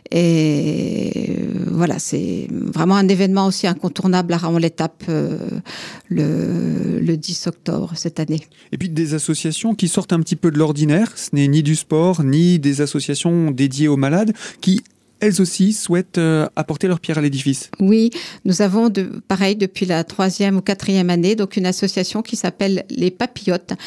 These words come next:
Speaker 1: Donc c'est une association qui est, qui est, euh, gérée par, euh, là encore une fois, des bénévoles. Et cette association-là, c'est une association de parents d'élèves,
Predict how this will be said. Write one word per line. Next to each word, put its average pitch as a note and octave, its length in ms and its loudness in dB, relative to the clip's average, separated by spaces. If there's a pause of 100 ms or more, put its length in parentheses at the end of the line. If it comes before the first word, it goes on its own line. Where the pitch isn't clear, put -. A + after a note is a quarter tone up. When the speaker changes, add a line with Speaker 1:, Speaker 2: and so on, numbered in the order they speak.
(220)
Speaker 1:
Donc F3+ 100 0
c'est G3 140 0
une F#3 80 4
association F#3 720 -2
qui - 180 -6
est, E3 580 0 (440)
qui - 160 -2
est, D3+ 320 0
euh, E3 360 -2
gérée F3+ 380 0
par, D#3+ 240 -6
euh, C#3 200 -2
là E3 120 2
encore D#3+ 220 -2
une D#3+ 80 -2
fois, F3+ 180 -2
des F3 160 0
bénévoles. E3+ 580 0
Et - 60 -4
cette F#3+ 220 -2
association-là, F3+ 800 -2
c'est - 140 -4
une E3+ 60 0
association F3 560 -2
de A3 120 2
parents F#3 300 0
d'élèves, E3+ 460 0